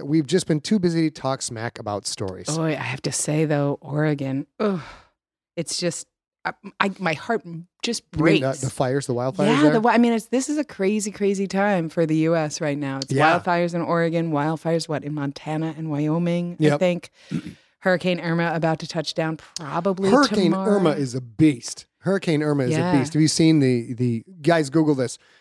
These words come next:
Speaker 1: Look for the comparison of Hurricane Andrew, which I hit, think hit ninety-two, compared,
Speaker 2: Mm-hmm.
Speaker 1: which s-, just messed up Florida, compared
Speaker 2: Yeah.
Speaker 1: to Hurricane, uh, Irma. And it's,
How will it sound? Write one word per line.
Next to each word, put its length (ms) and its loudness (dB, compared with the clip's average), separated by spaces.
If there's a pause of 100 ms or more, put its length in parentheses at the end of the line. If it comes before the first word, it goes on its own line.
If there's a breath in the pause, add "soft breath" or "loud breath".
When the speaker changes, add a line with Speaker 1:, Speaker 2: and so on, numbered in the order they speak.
(100)
Speaker 1:
Look 140 -4
for 80 -8
the 100 -4
comparison 800 -2 (140)
of 400 -6
Hurricane 320 0
Andrew, 420 -2 (120)
which 160 -10
I 40 0
hit, 200 -2 (120)
think 160 -2
hit 100 -2
ninety-two, 720 -2 (220)
compared, 340 0
Speaker 2:
Mm-hmm. 80 -10
Speaker 1:
which 260 -2
s-, 200 -8 (180)
just 260 2
messed 540 -2
up 260 -6
Florida, 440 -2 (400 soft breath)
compared 260 6
Speaker 2:
Yeah. 80 -2
Speaker 1:
to 60 -6
Hurricane, 580 -2 (460 soft breath)
uh, 200 -2
Irma. 420 0 (120)
And 160 -2
it's, 300 -10